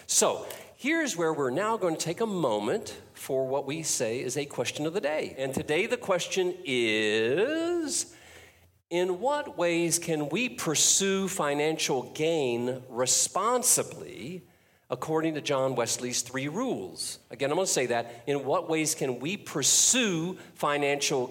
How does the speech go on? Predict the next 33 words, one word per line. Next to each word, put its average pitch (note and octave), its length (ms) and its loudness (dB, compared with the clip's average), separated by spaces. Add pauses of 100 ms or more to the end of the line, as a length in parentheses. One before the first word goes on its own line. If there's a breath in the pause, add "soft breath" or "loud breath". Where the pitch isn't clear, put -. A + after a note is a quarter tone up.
gain F#3 680 0 (280 loud breath)
responsibly C3+ 1400 0 (300 loud breath)
according D3 480 -2
to D3 100 -4
John A#2+ 320 0
Wesley's C3+ 400 -2
three A#2+ 240 -4
rules? D3+ 640 -6 (320 loud breath)
And E3+ 80 2
after G#3+ 220 0
four C#4+ 260 0
minutes C4 320 0
or F3+ 60 0
so, G#3+ 240 2
what G3+ 180 -2
we'll E3 120 0
do G#3+ 180 2
is D#3+ 100 -2
we'll C3 80 -4
come F#3+ 280 -2
back G#3 260 0
together. G3 440 0 (280 loud breath)
I'll E4 100 2
ask E4 260 2
a - 60 -2
couple E3 320 0
of D3+ 140 2
you, C#3+ 160 0
please D#3+ 520 -4
share - 240 0
what F#3 200 0
you D#3+ 60 -6
discussed, G#3 640 0